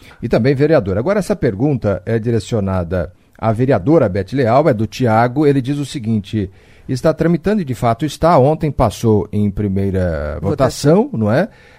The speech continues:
Speaker 1: A lei municipal que desobriga o uso da máscara em espaços abertos."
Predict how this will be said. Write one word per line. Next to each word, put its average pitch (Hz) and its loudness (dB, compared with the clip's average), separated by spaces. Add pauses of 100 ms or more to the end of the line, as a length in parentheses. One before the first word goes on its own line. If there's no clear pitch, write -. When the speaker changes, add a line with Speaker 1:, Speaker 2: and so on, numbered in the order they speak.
Speaker 1:
A - -2
lei 143 4
municipal 123 -2
que - -18
desobriga 151 0
o 120 2
uso 143 2 (500)
da 135 4
máscara 143 2
em 151 2
espaços 139 -2
abertos." 113 -2